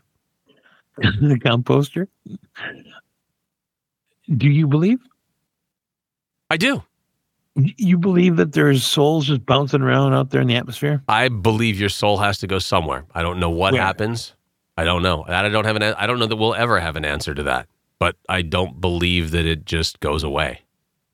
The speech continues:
Speaker 1: Really?
Speaker 2: Yeah, I believe there's an energy there. Absolutely.
Speaker 1: Then let me ask you this.
Speaker 2: Sure.
Speaker 1: Is it still there after they burn you?
Speaker 2: I, I don't. I think that, that, you know, once you die,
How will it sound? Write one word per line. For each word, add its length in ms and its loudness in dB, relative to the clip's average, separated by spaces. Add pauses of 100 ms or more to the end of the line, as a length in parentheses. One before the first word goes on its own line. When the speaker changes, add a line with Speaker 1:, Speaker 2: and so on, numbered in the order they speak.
(260)
Speaker 1:
Really? 340 2 (120)
Speaker 2:
Yeah, 140 0 (120)
I 40 -4
believe 260 0
there's 180 2
an 100 0
energy 380 -2
there. 200 -8
Absolutely. 760 -4 (1160)
Speaker 1:
Then 360 2
let 80 2
me 100 4
ask 200 0
you 60 2
this. 240 2
Speaker 2:
Sure. 200 0 (680)
Speaker 1:
Is 160 4
it 160 2 (540)
still 280 -2
there 360 -2
after 300 -2
they 140 2
burn 320 2
you? 340 0 (400)
Speaker 2:
I, 180 0
I 120 2
don't. 400 0
I 100 2
think 240 -4
that, 140 -2
that, 280 -2
you 100 0
know, 80 0
once 360 0
you 140 -2
die, 560 -2